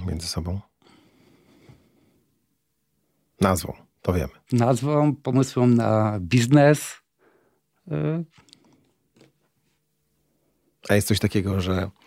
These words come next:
Speaker 1: widzę to w studiu i to jest sygnał do tego, że trzeba uciekać. Albo czego nie widzę w studiu.
Speaker 2: Nie, ale mówimy na poziomie studiów pro-,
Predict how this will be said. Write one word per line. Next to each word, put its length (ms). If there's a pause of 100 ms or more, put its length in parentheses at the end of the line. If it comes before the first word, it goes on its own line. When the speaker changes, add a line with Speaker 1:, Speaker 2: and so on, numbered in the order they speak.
(460)
Speaker 1:
widzę 400
to 400 (220)
w 60
studiu 600 (440)
i 80
to 80
jest 160
sygnał 540
do 100
tego, 260
że 100
trzeba 180
uciekać. 480 (1700)
Albo 160
czego 160
nie 160
widzę 200
w 60
studiu. 320 (1040)
Speaker 2:
Nie, 160
ale 120
mówimy 340
na 180
poziomie 480
studiów 300
pro-, 100